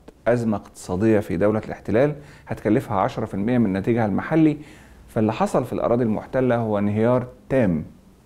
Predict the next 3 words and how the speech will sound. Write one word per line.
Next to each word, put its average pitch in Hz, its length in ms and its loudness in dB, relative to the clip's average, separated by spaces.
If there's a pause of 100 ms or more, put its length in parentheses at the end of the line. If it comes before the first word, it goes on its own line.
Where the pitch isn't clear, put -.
للاقتصاد 101 520 0
الفلسطيني. - 580 -6 (1120)
طيب، - 180 -4